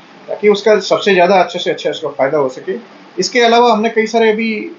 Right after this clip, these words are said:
अकाउंट्स भी शुरू किए हैं, जो सेविंग खाते भी शुरू किए हैं, जिसमें भी हम लोग ये, अ,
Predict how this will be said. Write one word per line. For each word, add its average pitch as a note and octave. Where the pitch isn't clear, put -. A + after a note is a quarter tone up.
अकाउंट्स G3
भी A#3
शुरू E3
किए D3
हैं, C3+
जो D3
सेविंग D#3
खाते D3
भी D3+
शुरू C3
किए C3
हैं, -
जिसमें A#3+
भी A#3+
हम A3+
लोग A3
ये, A3
अ, F#3